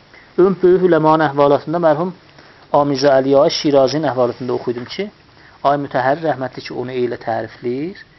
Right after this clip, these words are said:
fövqəladə Ay Mütəhər o tərifləyir. Ustadı Nəhcü Bəlağ imiş. Əhvalatında var, üləmanın bir mərhum Amizəliyə Şiraziyə raci deyir ki, o qiyaməti bavər eləmişdi. Çünki qiyaməti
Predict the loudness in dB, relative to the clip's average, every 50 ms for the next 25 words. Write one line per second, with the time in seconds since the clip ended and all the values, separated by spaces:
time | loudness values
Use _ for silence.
0 | -20 -20 -12 -4 0 2 2 2 2 2 2 0 0 0 0 0 0 -2 -6 -8
1 | -8 -6 -6 -8 -8 -10 -12 -12 -10 -10 -10 -10 -14 -16 -18 -18 -18 -18 _ _
2 | _ _ _ _ _ _ _ _ _ _ _ -18 -16 -6 -2 -2 -2 0 -2 -6
3 | -8 -8 -10 -10 -8 -6 -4 -2 -4 -4 -4 -6 -10 -12 -12 -14 -14 -14 -16 _
4 | _ _ _ _ _ _ _ _ _ -20 -20 -20 _ _ _ _ _ _ _ _
5 | _ -2 -2 0 2 2 2 4 4 2 0 -2 0 2 2 2 0 0 2 2
6 | 2 4 4 4 2 2 2 0 -2 -2 -2 0 0 2 2 2 2 0 0 0
7 | -2 -2 -2 -2 -2 -2 -2 0 -2 -4 -2 -2 -2 -2 -2 0 0 2 2 2
8 | 0 -4 -6 -8 -8 -4 -2 0 0 0 -2 -2 -2 -2 0 0 0 0 -2 -4
9 | -6 -6 -6 -6 -2 0 0 0 0 -2 0 2 2 4 4 2 2 2 0 0
10 | 0 2 2 4 4 4 4 2 2 2 0 -2 -4 -8 -8 -12 -14 -16 -14 -12
11 | -12 -10 -10 -12 -16 -20 _ _ _ _ _ _ _ _ _ _ _ _ _ _
12 | _ _ _ _ _ _ _ _ _ _ _ _ _ _ _ _ _ _ _ _
13 | _ _ _ _ _ -8 -8 -8 -6 -4 -2 2 4 4 4 2 0 -2 -6 -8